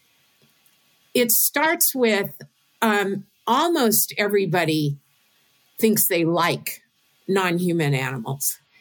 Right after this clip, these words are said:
Um, but, you know, th-, th-, these relationships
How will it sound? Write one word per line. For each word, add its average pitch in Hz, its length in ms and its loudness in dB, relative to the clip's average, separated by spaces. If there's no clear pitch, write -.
Um, 196 340 0
but, 220 340 0
you 254 300 0
know, 254 140 2
th-, 226 280 0
th-, 262 180 0
these 247 300 2
relationships 254 1500 0